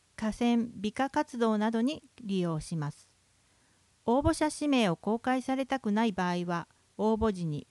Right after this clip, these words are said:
ペンネームを記載してください。問い合わせ、環境対策課。電話、九七二の一五三四。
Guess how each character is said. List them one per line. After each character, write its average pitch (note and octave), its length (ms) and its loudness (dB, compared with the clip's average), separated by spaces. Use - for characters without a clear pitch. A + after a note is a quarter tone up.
ペ G#3 140 0
ン C4+ 120 2
ネ D4+ 180 0
ー - 20 2
ム C4+ 200 4
を G#3 60 2
記 - 120 -12
載 G#3 240 -2
し - 40 -14
て A3 120 -8
く - 100 -10
だ G#3+ 140 -2
さ G#3+ 180 -4
い。 D#3+ 100 -8
問 G#3 200 0
い G#3+ 80 0
合 G#3 60 0
わ G#3+ 140 0
せ、 G3+ 280 -4
環 B3 260 0
境 C#4 260 0
対 B3+ 220 -2
策 A3+ 320 -8
課。 - 260 -6
電 G3 300 0
話、 F#3 220 -2
九 C4 260 0
七 C#4 320 2
二 G3+ 180 0
の E3 180 -2
一 A#3+ 320 -8
五 C4 260 0
三 F#3 440 -4
四。 F3 280 -4